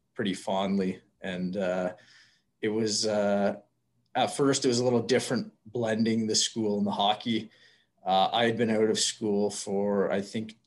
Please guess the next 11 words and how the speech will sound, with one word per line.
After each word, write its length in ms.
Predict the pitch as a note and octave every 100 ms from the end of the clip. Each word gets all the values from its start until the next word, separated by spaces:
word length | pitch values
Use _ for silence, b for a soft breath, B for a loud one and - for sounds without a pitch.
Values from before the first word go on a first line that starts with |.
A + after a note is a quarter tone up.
| -
two 240 | - B2
years 360 | A2 G#2 G#2+ G#2
at 100 | -
that 260 | G2 -
point. 380 | - G#2+ G2+ G2+ G#2+
I 100 | G2+
had, 300 | G2 F2+ -
I 100 | G#2+
graduated 560 | G2+ G#2+ G#2 G#2+ G#2+ F#2
high 220 | G2 F#2+
school, 560 | - - G#2 G2+ G2+